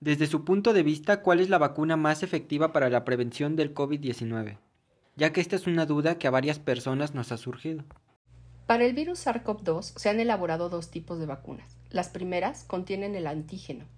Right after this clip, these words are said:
Speaker 2: Es una forma muerta o debilitada de un patógeno, como un virus o una bacteria,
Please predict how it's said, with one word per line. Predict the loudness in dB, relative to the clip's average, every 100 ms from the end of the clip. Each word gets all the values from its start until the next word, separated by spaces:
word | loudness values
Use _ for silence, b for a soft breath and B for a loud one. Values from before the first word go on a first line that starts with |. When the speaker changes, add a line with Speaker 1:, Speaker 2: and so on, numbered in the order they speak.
| -20 -20 -12
Speaker 2:
Es | -8 -8 -6
una | -6
forma | -6 -6 -4
muerta | -4 -2 -2 -2
o |
debilitada | -4 -4 -6 -6 -4 -4
de | -6
un | -6
patógeno, | -6 -6 -6 -4 -6 -8 B B B
como | -2 0 2
un | 2 0
virus | -4 -6 -8 -4
o |
una | -2 -2 -4
bacteria, | -4 -4 -4 -2